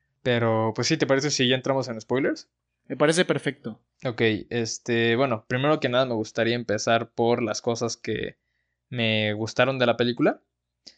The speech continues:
Speaker 2: Ajá.
Speaker 1: Este, o sea, un momento, ya empezando con spoilers, me gustó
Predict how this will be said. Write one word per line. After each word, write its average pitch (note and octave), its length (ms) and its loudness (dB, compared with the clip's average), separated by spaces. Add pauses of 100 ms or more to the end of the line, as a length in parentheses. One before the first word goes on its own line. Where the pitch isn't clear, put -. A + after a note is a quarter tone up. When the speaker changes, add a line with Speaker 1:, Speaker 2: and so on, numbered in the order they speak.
(300)
Speaker 2:
Ajá. C3 300 -14
Speaker 1:
Este, A2 680 -2 (600)
o - 160 0
sea, B2+ 180 4
un A#2+ 60 -4
momento, B2+ 320 0 (120)
ya B2+ 260 4
empezando C3+ 460 -2
con C3+ 180 0
spoilers, C#3+ 560 4
me C#3 120 -4
gustó C3 560 0